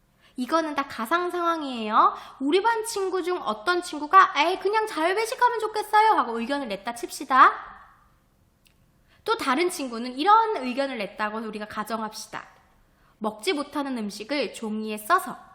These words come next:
가슴에 붙이고 음식을 받자입니다. "어, 나는 미역을 못 먹어요" 라고 하면 포스트잇 같은 데다가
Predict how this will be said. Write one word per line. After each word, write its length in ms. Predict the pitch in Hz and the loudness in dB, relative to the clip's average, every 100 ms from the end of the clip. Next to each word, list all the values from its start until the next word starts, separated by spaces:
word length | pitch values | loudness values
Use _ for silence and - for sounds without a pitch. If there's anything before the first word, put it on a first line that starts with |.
| _ _ - | _ _ -18
가슴에 480 | - 208 - 254 277 | -12 -10 -8 -8 -8
붙이고 640 | 220 - - - 190 - - - | -10 -8 -6 -4 -6 -10 -20 -6
음식을 400 | 226 233 269 269 | -4 -4 -6 -6
받자입니다. 720 | - - 269 240 196 214 - _ _ _ - - - | -8 -8 -6 -6 -8 -12 -20 _ _ _ -20 -12 -2
"어, 160 | 381 381 | 0 2
나는 640 | 254 277 311 311 320 247 | 2 2 -2 -4 -4 -4
미역을 400 | 262 349 370 359 | -2 0 0 -2
못 140 | 247 | -4
먹어요" 760 | 233 294 320 311 277 277 277 220 | -4 -2 2 2 2 0 0 -2
라고 220 | 196 220 | -6 -6
하면 460 | 233 277 392 240 185 - | -4 2 4 4 -2 -10
포스트잇 580 | - 453 453 - 415 - | -2 0 -2 -2 -2 -2
같은 300 | 269 262 269 | -4 -4 -6
데다가 520 | 247 220 214 311 294 | -6 -6 2 6 6